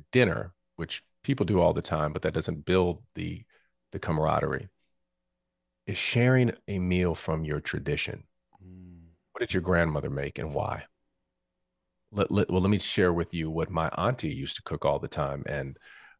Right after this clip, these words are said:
Speaker 1: uh, why it's special to me. And all of a sudden in these meals, you learn story and you begin to develop trust.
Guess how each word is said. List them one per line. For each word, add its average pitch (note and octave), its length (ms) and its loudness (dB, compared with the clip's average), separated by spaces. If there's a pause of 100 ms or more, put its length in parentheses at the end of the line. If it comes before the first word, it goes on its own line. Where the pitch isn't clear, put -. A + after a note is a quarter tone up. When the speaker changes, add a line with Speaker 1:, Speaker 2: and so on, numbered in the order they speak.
(100)
Speaker 1:
uh, C#2+ 440 -4
why E2 240 2
it's D#2+ 120 -2
special D2 380 0
to - 120 -4
me. D2+ 240 -2
And E2+ 160 -2 (120)
all A#2 200 6
of A2 80 2
a G#2+ 60 4
sudden E2+ 420 0
in G2 260 0
these F2 280 -4
meals, G#2 1120 2 (960)
you F#2+ 340 -2
learn F2+ 420 0
story D#2+ 720 -2 (960)
and G2 160 0
you F#2 60 0
begin F#2 340 0
to - 80 -6
develop D#2+ 400 -4
trust. - 560 -6